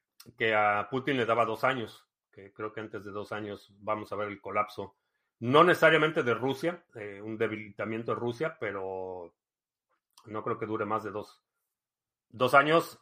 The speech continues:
contando desde octubre. Ese fue mi regalo de cumpleaños para Putin.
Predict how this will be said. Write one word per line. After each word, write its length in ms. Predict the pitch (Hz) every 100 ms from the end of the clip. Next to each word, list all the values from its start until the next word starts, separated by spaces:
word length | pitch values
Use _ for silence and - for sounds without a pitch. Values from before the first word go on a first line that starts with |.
| _
contando 440 | 104 104 123 117
desde 240 | 104 98 98
octubre. 320 | - 147 127
Ese 120 | 127
fue 140 | -
mi 120 | 113 107
regalo 500 | 95 113 107 - _ _ _ _ _ _ _ _ _
de 180 | 113 110
cumpleaños 500 | 120 113 135 143 120
para 280 | - 113 107
Putin. 500 | 143 147 131 127 120